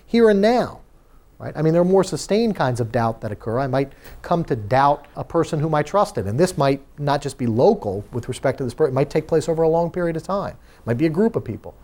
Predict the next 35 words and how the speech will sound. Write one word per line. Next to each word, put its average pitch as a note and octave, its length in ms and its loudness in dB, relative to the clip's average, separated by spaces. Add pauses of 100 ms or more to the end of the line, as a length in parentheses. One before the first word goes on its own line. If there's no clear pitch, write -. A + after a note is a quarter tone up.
(140)
But D#3 180 0
this, A#3 200 2
again, G3+ 280 4
is D#3 380 4
a B2+ 260 2 (220)
segment F#3+ 640 2
of B2 100 -2
my A#2+ 160 0
experience A2+ 920 -4
of B2+ 340 -4
other C#3 180 2
people B2+ 380 -4
and A2+ 100 -4
of G#2+ 120 -6
the A2+ 60 -2
world B2 380 2
that G#2+ 80 -8
I G#2+ 80 -6
have G#2+ 160 -6
doubts D3 340 0
about, G2 340 -8 (840)
the B2 100 -6
veracity A#2+ 580 0
of G#2+ 80 -10
my G#2 140 -8
experience. G#2 500 -6 (340)
It C#3+ 100 -4
is C#3+ 140 2
not E3 480 2 (240)
to - 80 -4
put F#3 220 2
in D3+ 180 4
globally C#3 840 2 (540)
to C3+ 100 -2
doubt A2+ 480 0